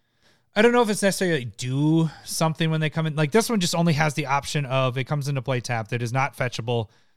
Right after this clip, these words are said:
There is no, like, thing to them. Like, when we talk about the Triomes, you have, one, they're fetchable. Two, if you don't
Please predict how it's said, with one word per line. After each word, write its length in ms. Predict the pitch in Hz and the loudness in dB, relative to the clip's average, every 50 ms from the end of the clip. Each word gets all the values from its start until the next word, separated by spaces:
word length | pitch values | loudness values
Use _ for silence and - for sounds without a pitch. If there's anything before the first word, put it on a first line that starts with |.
| _ - | _ 0
There 100 | 151 165 | 2 4
is 80 | 175 170 | 4 6
no, 260 | 185 185 175 170 - _ _ _ - 156 156 143 | 6 6 6 4 2 _ _ _ -14 -12 -10 -4
like, 260 | 151 165 156 143 - - | 0 2 2 2 0 -6
thing 680 | - - - - - - 165 151 147 143 143 135 123 | -20 -20 -20 -12 -2 0 0 2 2 0 -2 -4 -4
to 220 | - - 143 131 120 | -4 -6 -6 -4 -4
them. 160 | 113 107 107 | -4 -6 -6
Like, 140 | 113 127 127 | -6 -4 -4
when 100 | 143 147 | -4 -4
we 80 | 151 | -2
talk 160 | 147 160 151 151 | -2 -2 -4 -2
about 160 | 147 151 143 | -4 -6 -4
the 80 | 143 127 | -6 -8
Triomes, 600 | - - 139 135 131 131 123 117 113 113 104 117 | -6 -4 -2 -2 0 0 -2 -2 -4 -6 -6 -6
you 100 | 131 131 | -6 -6
have, 440 | 123 135 131 127 127 123 117 107 - _ _ _ _ _ _ _ _ _ _ _ | -4 -2 -2 -2 -2 -2 -4 -6 -10 _ _ _ _ _ _ _ _ _ _ _
one, 240 | 135 135 147 143 143 | -4 0 0 0 0
they're 120 | 143 139 123 | 0 -2 -4
fetchable. 720 | - - 131 123 - - 123 113 127 120 120 120 117 110 _ _ _ _ _ _ - | -4 -4 -6 -4 -4 -6 -4 -4 -2 -2 -2 -2 -4 -6 _ _ _ _ _ _ -12
Two, 480 | - - 151 147 147 143 143 139 143 | -6 -4 -2 -2 0 -2 -2 -2 -4
if 160 | 143 123 - 131 | -4 -6 -8 -8
you 100 | 135 131 | -6 -4
don't 240 | 135 131 131 - | -4 -4 -6 -8